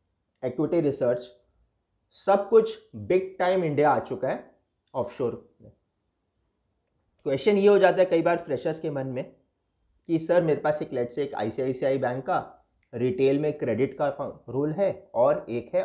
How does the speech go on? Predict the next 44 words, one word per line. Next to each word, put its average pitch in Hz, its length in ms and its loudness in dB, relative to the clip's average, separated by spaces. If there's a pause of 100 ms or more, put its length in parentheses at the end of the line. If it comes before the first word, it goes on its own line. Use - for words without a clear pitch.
(120)
ऑफशोर - 380 -6
ऑडिट। 135 480 -4 (960)
ऑफशोर 127 300 -2
में 143 120 -2
maybe 139 300 -2
डेढ़ 113 160 -2
दो 131 100 0
लाख 139 180 2
ज़्यादा 113 260 0
भी 143 120 -2
मिलता 143 220 -4
है, 185 60 0
but 143 200 0
जिससे 123 260 -8
भी 147 120 -2
बात 135 220 0
करो 151 160 -2
वो 135 60 -2
बोलते - 220 -8
हैं 170 80 0
ऑफशोर 135 340 -2
में 156 140 -2
नहीं 127 200 -2
जाना 117 280 -4
चाहिए। - 280 -14 (720)
तो 151 80 -2
क्या 156 180 4
मुझे 156 180 2
ऑफशोर 147 360 4
में 147 140 -2
जाना 131 240 0
चाहिए 156 280 -4 (1400)
<coughs> - 60 10 (1120)
या 131 160 -4
for 123 120 0
the 135 200 2
heck 131 220 2
of 160 140 0
it - 200 -12
इंडियन 131 300 2
प्रैक्टिस - 400 -8
में 147 60 -6
जाना 131 240 -4
चाहिए, 196 320 -6